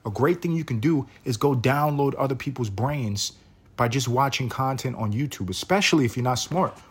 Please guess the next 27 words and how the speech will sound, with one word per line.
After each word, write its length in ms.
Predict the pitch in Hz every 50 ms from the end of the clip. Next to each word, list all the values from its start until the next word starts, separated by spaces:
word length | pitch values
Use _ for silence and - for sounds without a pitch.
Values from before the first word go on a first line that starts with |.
| - -
What 100 | 110 110
I 160 | 143 196 220
do 260 | 175 120 113 113 123 - - - - - -
is 120 | - 110
I 80 | 139 139
go 360 | 135 120 135 139 156 165 - -
and 120 | 127 113
I 60 | 113
watch 260 | 120 127 - 127 -
Hustlers 400 | - - 147 127 - 143 139 -
Casino. 500 | - - - - - 160 160 147 117 92 - - - - - - - - - - - - - - - - - -
I 60 | 127 120
watch 300 | 127 143 151 139 - -
Poker 340 | - 165 165 160 - 135
Stars. 560 | 113 - - - 110 92 - - - - - - - - - - - - - - - - - - - - - - -
I 80 | - 117
watch 400 | 110 117 147 170 185 185 - -
these 220 | 147 131 110 -
things, 280 | - 110 104 104 104 101 -
and 100 | 120 113
I 40 | 117
watch 260 | 123 135 143 127 -
brilliant 600 | 101 95 90 95 117 139 160 160 160 156 147 117
people 280 | - 151 143 120 127 117
like 140 | 98 95
Phil 340 | - - - - 143 143 139 -
Ivey, 500 | 123 127 127 131 131 123 127 131 135 127